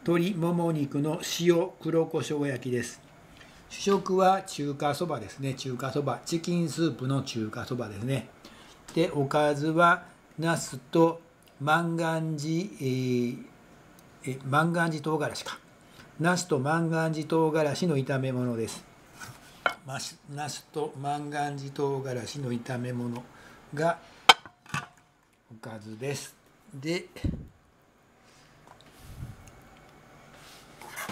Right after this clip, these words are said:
これで足らなければ冷ややっこを食べます。肝心の体重ですね。何キロになってるかですね。今日も、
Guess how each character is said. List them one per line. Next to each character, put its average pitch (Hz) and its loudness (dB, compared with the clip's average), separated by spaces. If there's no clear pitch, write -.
こ - 2
れ 196 4
で 185 2
足 185 2
ら 196 2
な 202 0
け 185 -2
れ 151 4
ば 123 -4
冷 - -4
や 175 2
や 170 2
っ 160 -10
こ 127 -6
を 117 -4
食 - -10
べ 110 -12
ま 127 -2
す。 - -10
肝 160 -2
心 165 -6
の 175 -2
体 175 -2
重 170 -4
で 165 -2
す 156 -14
ね。 165 -4
何 139 0
キ 185 -2
ロ 170 -8
に 127 -12
な 113 -14
っ 107 -14
て 117 -18
る 120 -18
か - -12
で 92 -14
す - -18
ね。 123 -16
今 190 4
日 180 2
も、 185 2